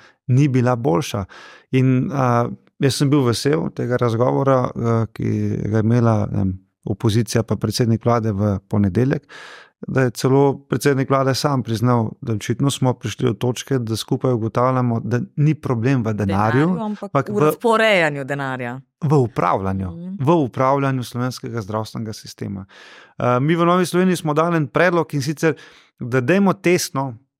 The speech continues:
Speaker 1: en, se moderno sliši, ne, eh, pilotno eno bolnišnico v Sloveniji upravljati na čisto drugačen način, v smislu, eh, gospodarskih družb, kar pomeni, da ima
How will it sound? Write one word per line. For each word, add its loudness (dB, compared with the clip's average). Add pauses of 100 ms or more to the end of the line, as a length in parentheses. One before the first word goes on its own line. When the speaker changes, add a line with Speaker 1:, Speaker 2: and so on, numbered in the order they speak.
(260)
Speaker 1:
en, -14 (440)
se -12
moderno -2
sliši, -6
ne, -4 (300)
eh, -4
pilotno 2 (540)
eno 2
bolnišnico 0 (640)
v -2
Sloveniji 2
upravljati 0
na 0
čisto -6
drugačen 0
način, -2
v 0
smislu, 2
eh, 2 (640)
gospodarskih -2
družb, -4
kar 0
pomeni, 0
da 0
ima 0